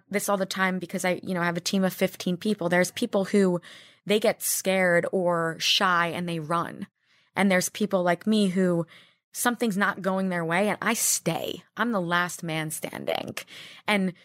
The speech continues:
neither one way or the other, I think, is best. I think it's about finding that balance. But, you know, in this business that I've created,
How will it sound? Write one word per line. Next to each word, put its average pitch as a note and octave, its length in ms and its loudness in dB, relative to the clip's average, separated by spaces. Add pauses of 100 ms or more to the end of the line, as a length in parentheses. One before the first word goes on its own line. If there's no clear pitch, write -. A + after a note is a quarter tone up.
(200)
neither B3+ 320 4
one G3+ 260 2
way G3 120 4
or F3+ 80 4
the F3 160 -2
other, F3+ 260 2
I D#3+ 60 2
think, G3 260 -4
is D#3+ 160 -4
best. E3+ 380 -2
I F3+ 60 -6
think G3 180 -2
it's F#3 140 -4
about D#3+ 220 -2
finding F3+ 320 0
that D#3 200 -4
balance. F#3 640 0 (460)
But, F#3+ 300 0 (1000)
you G#3+ 80 0
know, G3+ 220 4
in A3+ 160 4
this F#3+ 160 0
business F#3+ 580 -2
that F3 240 -2
I've F3 160 -4
created, F3 640 0